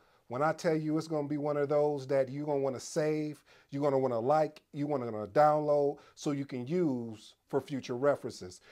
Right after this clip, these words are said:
I go by the name of E D for all you smart and intelligent folks out there. Listen, that just simply means Ed. This is the first video of this new year of twenty twenty-four,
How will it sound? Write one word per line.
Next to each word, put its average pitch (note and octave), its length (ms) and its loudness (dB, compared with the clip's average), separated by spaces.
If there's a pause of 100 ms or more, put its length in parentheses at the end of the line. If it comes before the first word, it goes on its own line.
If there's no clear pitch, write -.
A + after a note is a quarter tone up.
(140)
I F#3+ 80 8
go G#3 100 8
by F#3+ 100 12
the F3+ 100 6
name E3+ 160 2
of D#3+ 60 2
E D#3 120 2
D F3 200 0
for D#3+ 120 -2
all D3+ 80 6
you D3 100 -4
smart D3+ 260 0
and C#3+ 100 2
intelligent C3+ 460 -4
folks C#3 220 -4
out C3 160 -4
there. C3+ 120 0
Listen, A2+ 320 -4 (520)
that D3 260 4
just B2+ 300 -4
simply B2 380 -6
means A2+ 520 -8 (100)
Ed. C#3 320 2 (380)
This D#3 160 2
is C3+ 60 -10
the C#3+ 100 -2
first D3+ 300 0
video D3+ 500 4
of C3 120 0
this F#3 300 0
new C3+ 220 -2
year C3 340 2
of A#2+ 120 0
twenty C#3+ 300 -4
twenty-four, C#3 1200 2